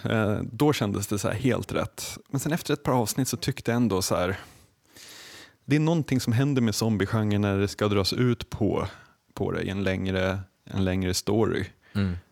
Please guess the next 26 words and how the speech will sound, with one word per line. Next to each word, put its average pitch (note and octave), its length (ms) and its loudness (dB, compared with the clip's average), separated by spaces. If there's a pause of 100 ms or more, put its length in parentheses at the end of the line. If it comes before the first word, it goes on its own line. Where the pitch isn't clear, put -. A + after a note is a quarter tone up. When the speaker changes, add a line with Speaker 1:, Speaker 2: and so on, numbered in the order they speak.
(280)
Speaker 1:
Kan G#2 160 -2
jag G2 80 0
känna. G2 460 0
Jag A2+ 200 2
gillar A2 360 2
zombiefilmer G#2 640 0
som F#2+ 160 -6
fan G2 480 -4
och F#2+ 100 -4
jag G2 100 -2
tycker G2 240 -4
att F#2 80 -6
det G2 80 -4
finns F#2+ 320 -4
någonting, F#2 560 -4 (1200)
ehm, G#2+ 500 2 (560)
det, - 160 -14 (120)
det, B2+ 160 -2 (500)
det A#2 160 -4
finns A#2+ 260 2
någonting G#2 220 0
i G2 40 -2
själva F#2+ 340 0
dramaturgin G2 720 -2
som F2+ 240 -4
är F#2+ 160 -6